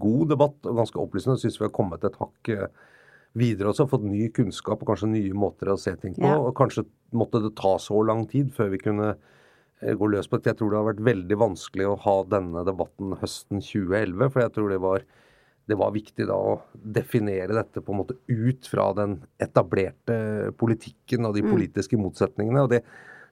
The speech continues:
Speaker 1: det kan jeg forstå at mange sa at man må liksom ikke blande, at dette er så på en måte på utsiden, det er et angrep på helt, helt sånn grunnleggende demokratiske verdier og politiske verdier som vi alle deler, så hvis vi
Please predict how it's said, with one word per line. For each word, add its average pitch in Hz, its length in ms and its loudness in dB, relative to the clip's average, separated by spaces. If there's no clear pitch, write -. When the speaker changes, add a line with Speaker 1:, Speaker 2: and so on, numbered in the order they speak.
Speaker 1:
det 127 120 4
kan 120 160 2
jeg 113 100 2
forstå 113 420 2
at 120 80 2
mange 107 300 2
sa 101 160 4
at 98 140 -2
man 107 200 -2
må 113 160 2
liksom 107 160 0
ikke 104 280 -2
blande, 101 460 2
at - 100 -4
dette 110 180 0
er 95 240 4
så 110 400 -2
på - 120 -6
en 117 120 0
måte 85 160 -6
på - 120 -2
utsiden, 110 400 -2
det 101 80 4
er 95 40 4
et - 160 -4
angrep 85 440 -2
på 104 120 2
helt, 98 160 0
helt 95 320 -2
sånn 95 140 -4
grunnleggende 87 760 -2
demokratiske 85 720 -4
verdier 90 380 0
og 85 120 -6
politiske 95 280 -4
verdier 87 220 0
som 95 100 -4
vi 101 80 0
alle 98 240 2
deler, 90 300 0
så 90 100 -4
hvis 87 120 -2
vi 104 80 2